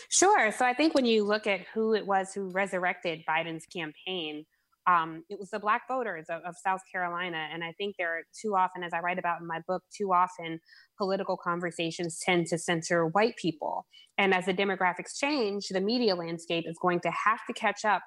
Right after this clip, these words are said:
or they will get left behind. And the danger in that is that other people will look to other, uh, outlets and resources to consume news, and candidates get impacted by that. So much of what we know about our politics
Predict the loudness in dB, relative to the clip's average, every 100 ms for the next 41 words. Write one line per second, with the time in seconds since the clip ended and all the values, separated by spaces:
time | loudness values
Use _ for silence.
0 | -4 -2 0 -2 -2 -4 -4 -2 -4 0
1 | 0 2 0 -4 -12 -20 0 2 2 2
2 | 4 4 4 2 2 -2 -4 -6 -6 -4
3 | -2 -2 -2 -2 -4 -4 -4 -2 -2 -4
4 | -4 -16 _ _ _ -2 2 0 0 -2
5 | 2 2 2 2 2 2 -4 -8 -10 -8
6 | -8 -6 -6 -6 -6 -10 -8 -4 -2 2
7 | 2 4 4 4 4 2 -2 -8 _ -20
8 | -4 0 0 -2 -4 -2 0 0 0 0
9 | 0 2 2 2 -2 -2 -4 -10 -8 -6
10 | -4 -6 -6 -6 -4 -4 -2 -2 -2 -2
11 | -2 -4 -2 -2 -2 -8 -12 -14